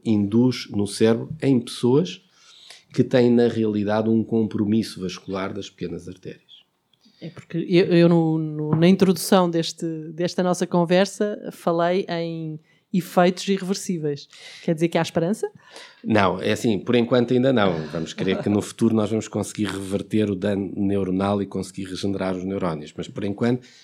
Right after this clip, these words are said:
Speaker 1: quando, eh, a isquemia crónica vai condicionar uma lesão progressiva do, eh, do tecido, eh, neuronal e, portanto, não existe, ao nível do cérebro, e não existe, portanto, uma regressão. O que nós podemos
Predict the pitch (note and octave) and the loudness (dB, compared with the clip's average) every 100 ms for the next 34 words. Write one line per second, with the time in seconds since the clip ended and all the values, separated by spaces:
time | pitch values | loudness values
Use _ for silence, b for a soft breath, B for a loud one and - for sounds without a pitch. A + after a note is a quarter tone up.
0 | B - B2 A#2+ F#2+ F2+ - F#2+ F#2+ G2+ | B -2 2 2 0 -6 -6 -6 -4 -6
1 | - A2 G2+ F#2+ F#2 G#2+ G#2+ A#2 A#2 G#2+ | -4 -2 0 -2 -4 -4 -2 -2 -4 -6
2 | G2 - F#2+ - G2 G2 G2+ G2 F#2 F#2+ | -8 -6 -8 -8 -6 -6 -4 -6 -6 -8
3 | F#2+ F#2 G#2 F#2+ F#2 - G2+ F#2 F2+ F2 | -10 -8 -10 -8 -10 -8 -8 -6 -8 -10
4 | - b b b - F#2 F2+ F2+ F#2 - | -12 b b b -12 -8 -8 -8 -10 -8
5 | F2+ F2+ A#2+ - F#2 F#2 F2 F#2 F#2 F2+ | -8 -8 -10 -8 -6 -6 -6 -8 -6 -4
6 | F2+ F#2+ F#2+ G#2 A2 - G2 F2+ G#2 G2+ | -4 -6 -6 -6 -8 -8 -10 -6 -4 -4
7 | F#2+ F#2 F#2+ G2+ - _ b b E2+ E2 | -4 -6 -8 -10 -14 _ b b -10 -10
8 | E2+ - G#2+ A2 G#2 G#2 G2 F2+ F#2+ G2 | -12 -6 -4 -2 -2 -2 -2 -4 -8 -8
9 | _ - G2+ F#2+ G#2 G2+ F#2 G2+ G2 - | _ -14 -10 -8 -6 -6 -4 -4 -6 -8
10 | - D2+ B B B F#2+ - G#2+ - - | -10 -12 B B B -8 -4 -4 -6 -8
11 | G2 C#3+ G3 - | -2 0 0 -6